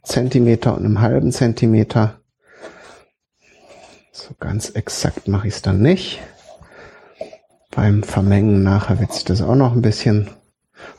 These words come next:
naja, Tomaten lösen sich jetzt nicht so auf, aber so ein bisschen Biss soll das Ganze haben, sonst hätte man ja gleich irgendwie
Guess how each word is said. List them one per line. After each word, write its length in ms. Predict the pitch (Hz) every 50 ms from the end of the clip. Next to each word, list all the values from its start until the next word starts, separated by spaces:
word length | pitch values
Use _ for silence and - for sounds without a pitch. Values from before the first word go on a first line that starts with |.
| - - -
naja, 200 | 90 92 98 101
Tomaten 500 | - - 110 101 95 101 95 - - 101
lösen 360 | 98 101 98 98 104 104 95
sich 200 | 110 110 - -
jetzt 200 | - - - -
nicht 160 | 95 98 -
so 280 | - 107 107 117 - 82
auf, 320 | 107 107 110 113 - -
aber 280 | 87 92 - 95 95 - - - - _ _ _ _ _ _ - _ _ - _ - - - _ _ _ _ _ _ _ _ _ _ _ - _ _ _ _ _ _ _ _ _ _ _ _ _ _ _ _ _ _ _ _ _ _ _ _ - - - - - - - - - - - _ _ _ _ _ _ _ _ _ _ _ -
so 140 | - - 127
ein 120 | - -
bisschen 480 | - 104 - - - 110 101 101 104 -
Biss 320 | - 120 127 - - -
soll 180 | - 117 113 107
das 160 | 110 101 -
Ganze 360 | - 104 104 101 - 101 95
haben, 300 | 98 90 90 87 - 90
sonst 240 | 101 101 90 90 -
hätte 220 | - 82 - 98
man 140 | 92 95 95
ja 100 | 92 95
gleich 360 | 92 - 90 90 92 98 -
irgendwie 420 | - 104 104 101 - - 98 101